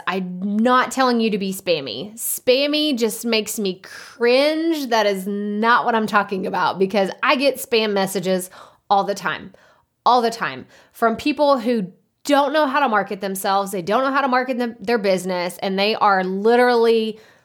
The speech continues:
like, repelling me from ever even wanting to talk to them. And it's really <laughs> stinks whenever it's someone that you know or, like, a high school friend of yours that you remember fondly. And then all of a sudden you're like,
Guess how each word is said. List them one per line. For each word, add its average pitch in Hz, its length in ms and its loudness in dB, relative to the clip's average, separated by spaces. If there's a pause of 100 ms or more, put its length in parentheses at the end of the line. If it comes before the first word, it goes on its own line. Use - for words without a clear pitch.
like, 185 340 -6
repelling 226 800 0
me 202 220 2
from 202 280 -2
ever 208 280 2
even 196 280 -2
wanting 180 280 -2
to 180 80 -6
talk 180 240 -2
to 180 100 -10
them. 135 240 -8
And 180 140 -4
it's 170 160 -4
really 214 360 0
<laughs> - 0 -
stinks 233 680 -2
whenever 190 340 0
it's 185 220 -2
someone 208 260 -2
that 180 140 -4
you 220 180 -6
know 196 560 2 (380)
or, 208 280 4
like, 190 320 2
a 208 100 2
high 190 220 2
school 226 260 0
friend 208 300 0
of 220 100 -6
yours 247 320 2
that 220 160 0
you 220 160 -6
remember 226 340 -2
fondly. 233 600 2
And 226 80 0
then 208 100 0
all 208 140 4
of 202 80 -6
a - 20 -6
sudden 214 300 -2
you're 214 160 0
like, 202 240 0